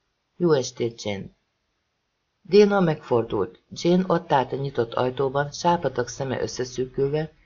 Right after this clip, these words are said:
arcán piros volt, ahogy a tekintete ide-oda járt Déna, Ivy és az ágyon alvó fia között.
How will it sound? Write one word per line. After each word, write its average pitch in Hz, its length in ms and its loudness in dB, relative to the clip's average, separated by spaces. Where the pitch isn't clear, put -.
arcán 165 440 0
piros 131 380 0
volt, 147 300 -2
ahogy 139 260 -4
a 131 60 -4
tekintete 147 800 -4
ide-oda 127 420 0
járt 107 340 0
Déna, 143 400 -4
Ivy 147 400 -8
és - 180 -8
az 143 200 -6
ágyon 160 340 0
alvó 123 280 -4
fia 110 340 -8
között. - 540 -12